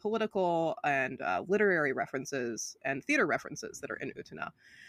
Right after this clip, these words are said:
And so I'm very excited for that to come out. You can look for it wherever podcasts are podcatched, but not for another week or so, because we're getting all of our art and everything finalized.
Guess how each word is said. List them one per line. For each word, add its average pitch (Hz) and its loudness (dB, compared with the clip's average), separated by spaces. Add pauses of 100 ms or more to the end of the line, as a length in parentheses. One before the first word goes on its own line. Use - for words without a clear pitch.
(160)
And 170 -2
so 147 0
I'm 151 -2
very 202 6
excited 175 2
for 160 -6
that 139 2
to - -18
come 147 -6
out. 131 0
You 143 -4
can 160 -2
look 180 -2
for 175 2
it 151 2
wherever 151 0
podcasts 160 0
are 147 0
podcatched, 156 -2
but 165 -4
not 151 0
for 151 -2
another 147 0
week 165 -4
or 247 0
so, 285 0
because 175 0
we're 160 0
getting 147 0
all 143 0
of 147 -4
our 139 0
art 139 2
and 180 -2
everything 190 0
finalized. 226 0